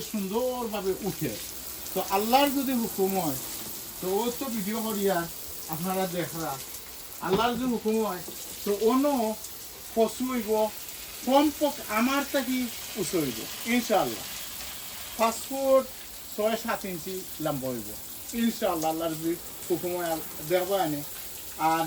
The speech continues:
যারা কচু গাছ রুইছই না বা এখন আনছই না, আপনারা এক কাজ করেন যেন, এ,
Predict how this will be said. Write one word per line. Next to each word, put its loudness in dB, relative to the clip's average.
যারা 6
কচু -2
গাছ 2
রুইছই 0
না 0
বা 6
এখন 4
আনছই 0
না, -2
আপনারা 0
এক 0
কাজ 4
করেন 0
যেন, -2
এ, 4